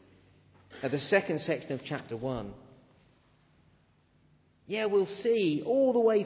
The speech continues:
through these weeks how disobedient God's people are, how we grieve our God by the way we live. And that's why these opening words are so stunning. "I've loved you," says the Lord.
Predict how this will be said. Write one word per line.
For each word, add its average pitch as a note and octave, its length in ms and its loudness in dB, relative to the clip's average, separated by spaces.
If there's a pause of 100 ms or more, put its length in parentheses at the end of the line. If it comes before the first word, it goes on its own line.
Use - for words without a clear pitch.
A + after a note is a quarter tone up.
through G#3 240 0
these C#3+ 200 2
weeks B2 380 -4
how G3+ 300 -4 (160)
disobedient F3+ 720 -2
God's D3+ 240 -2
people E3 340 -4
are, D3 160 -4 (160)
how F#3 140 0
we F#3 220 4
grieve G#3 520 2
our E3 240 2
God C#3+ 260 0
by D3 140 -2
the D3+ 140 2
way F#3+ 280 0
we E3+ 180 2
live. E3+ 240 2 (260)
And E3+ 120 -4
that's F3+ 220 -6
why F#3 180 -4
these E3 220 -4
opening C3+ 320 -6
words C3+ 240 -4
are C3 60 -10
so B2 220 -6
stunning. B2 380 -8
"I've D3 280 -10
loved F3 440 -16
you," F2+ 140 -14 (1600)
says - 280 -16
the E2+ 80 -18 (100)
Lord. G2 200 -20